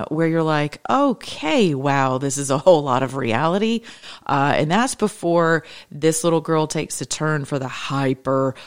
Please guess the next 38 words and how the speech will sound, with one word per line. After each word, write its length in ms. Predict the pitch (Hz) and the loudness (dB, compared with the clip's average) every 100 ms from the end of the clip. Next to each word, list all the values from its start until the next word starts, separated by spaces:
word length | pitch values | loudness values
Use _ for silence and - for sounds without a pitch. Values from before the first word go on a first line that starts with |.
| - - | -20 -20
holy 360 | - 147 151 147 | -8 -2 0 -2
crap, 480 | - 139 131 123 - - | -2 0 2 0 -4 -4
uh, 240 | 127 117 | -2 -2
sexualization 1300 | 87 - 135 117 - 131 120 120 117 - - 69 - - | -4 -2 -2 -4 -6 -4 -4 -4 -6 -6 -8 -10 -14 -8
of 180 | 139 127 | -6 -6
herself. 760 | 127 - 135 120 117 - - - _ _ _ _ _ _ _ _ | -8 -6 -2 -2 -4 -8 -16 -18 _ _ _ _ _ _ _ _
And 440 | 175 175 165 165 - | 0 0 0 -2 -4
I 160 | 220 269 | -4 -2
gotta, 160 | 233 | -2
t-, 280 | - - 139 - | -4 -8 -12 -6
I 140 | 180 | -2
gotta 160 | 190 151 | 0 0
tell 180 | 156 147 | 0 0
you, 180 | 123 - - - - | 0 -4 -14 -16 -2
uh, 120 | 160 | -2
Tucker 360 | - 247 247 247 | 0 -2 -2 -2
Carlson 540 | 202 185 190 170 151 | 2 2 0 -2 -4
had 200 | 147 143 | -2 -2
a 40 | |
guest 360 | 139 135 135 - | -2 0 0 -2
on 200 | 143 139 | -4 -4
recently 600 | 139 131 143 - 131 131 | -4 -4 -6 -4 -4 -4
who 160 | - 139 | -4 -2
he 120 | 143 | -2
has 220 | 135 131 | -2 -2
on 200 | 143 127 | -4 -4
pretty 260 | - 147 139 | -4 -4 -2
regularly, 720 | 135 131 139 135 131 123 123 - - - | -2 -2 -2 -2 -2 -4 -6 -12 -20 -4
uh, 240 | 147 143 - | 0 2 4
Armond 480 | 156 185 165 147 | 4 4 4 0
White, 500 | 131 135 135 98 - - 139 | -4 -2 -2 -4 -6 -6 -2
National 480 | 151 156 165 165 151 | 0 2 0 -2 -2
Review 340 | 143 139 139 | -2 -2 -2
film 320 | - 131 139 | -2 -2 -4
critic, 460 | 135 143 127 123 - | -4 -4 -2 -4 -4
and 220 | 143 147 | -4 -4
he 460 | - - 202 190 - | -6 -6 -4 -4 -4
absolutely 1040 | 165 190 196 - 196 170 151 156 147 143 | 0 0 0 -4 0 0 0 0 0 -2